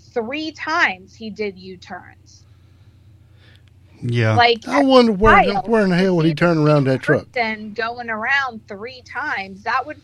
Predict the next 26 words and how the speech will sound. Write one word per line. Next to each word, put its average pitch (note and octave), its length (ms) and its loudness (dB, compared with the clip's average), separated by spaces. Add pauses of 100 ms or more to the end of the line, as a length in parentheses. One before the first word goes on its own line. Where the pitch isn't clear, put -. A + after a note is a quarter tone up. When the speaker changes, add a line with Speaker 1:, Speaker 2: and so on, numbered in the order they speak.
Speaker 1:
freak D4 340 -12
me B3+ 200 -14
out. C#4 400 -8 (560)
Speaker 3:
It E3+ 180 -4
would D3 160 4
at D#3 60 0
least A3 240 0
have F3 180 2
to - 60 -8
be C#3+ 240 2
a, B2 120 2 (160)
a A#2+ 140 -8
long C3 340 0
box D3 280 0
truck, A2+ 260 -4 (580)
not, D3+ 260 0
not E3+ 240 0
necessarily D3+ 420 -2
a A2 40 -8
semi, B2+ 380 -2
but, A2+ 220 -6
you C#3+ 100 -4
know, B2 260 -2
drink C#3+ 320 -8
trucks A#2 340 -8
or, G#2 200 -10